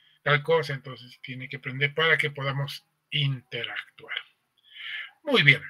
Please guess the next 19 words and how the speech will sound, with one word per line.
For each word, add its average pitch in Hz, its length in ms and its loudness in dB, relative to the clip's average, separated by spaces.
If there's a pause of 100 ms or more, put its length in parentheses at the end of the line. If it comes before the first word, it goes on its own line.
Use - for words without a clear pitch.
(280)
si - 180 -4
esto 165 160 -2
es 156 80 2
así, 196 480 8
bueno, 139 560 0
mi 151 120 -2
nombre 156 260 4
es 147 100 0
Pablo 143 440 8
Grajeda, 160 520 6
soy 135 360 -4
médico 135 440 -4
epidemiólogo, 147 960 0 (880)
ah, 127 360 -6
profesor 127 500 -8
universitario, 151 1120 4 (800)
soy 143 240 0
especialista 131 800 -6
en, 110 240 -14